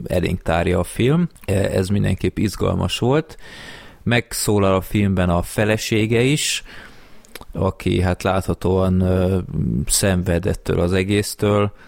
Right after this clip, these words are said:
de olyan túl sok, túl sok, ö,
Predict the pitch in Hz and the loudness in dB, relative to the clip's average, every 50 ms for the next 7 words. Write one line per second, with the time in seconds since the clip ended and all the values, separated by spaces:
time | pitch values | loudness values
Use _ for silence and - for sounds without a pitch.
0 | - - - - - - - - - - 92 92 90 92 90 90 92 - - - | -20 -20 -20 -20 -20 -20 -20 -10 -6 -4 -2 0 2 2 2 2 2 0 -2 -6
1 | - - - 92 98 107 101 107 104 - - _ _ - - 135 135 131 123 - | -12 -10 -2 0 2 2 2 2 0 -4 -12 _ _ -2 2 4 4 4 2 2
2 | - - - 117 113 110 107 - - - - - - - - - - - - - | -2 -2 0 2 2 2 0 -2 -8 -14 -14 -14 -14 -14 -12 -10 -8 -6 -6 -4
3 | - - - - - 98 98 - - - 90 92 - - - - - - 85 92 | -4 -6 -6 -4 -2 -2 -2 -2 -2 -2 -2 -2 -2 -6 -10 -6 -2 0 0 0
4 | 98 | 0